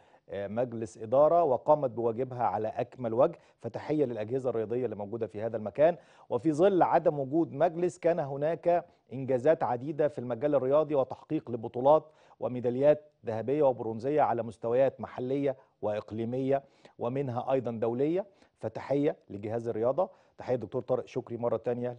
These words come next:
لسيادة اللواء شريف الخولي مرة تانية، ولسيادة المدير المالي الأستاذ ماجد مرة تانية، وطبعا تحية للجمعية العمومية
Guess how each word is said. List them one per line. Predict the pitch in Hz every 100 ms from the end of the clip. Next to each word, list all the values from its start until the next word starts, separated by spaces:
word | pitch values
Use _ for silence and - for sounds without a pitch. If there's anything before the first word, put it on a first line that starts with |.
| -
لسيادة | - 110 -
اللواء | 101 107
شريف | 92 113
الخولي | 104 - 113 107
مرة | 110 107
تانية، | 110 117 127 123 _ _
ولسيادة | 85 95 - 110 98
المدير | 98 92
المالي | 104 98
الأستاذ | 98 98
ماجد | 101 101 110
مرة | 117 110
تانية، | 104 131 143 143 - - _ -
وطبعا | 101 135 123 113
تحية | 113 - 151 143 107 82 _ _ _ _
للجمعية | 92 98 101 104 113
العمومية | - 95 98 104 101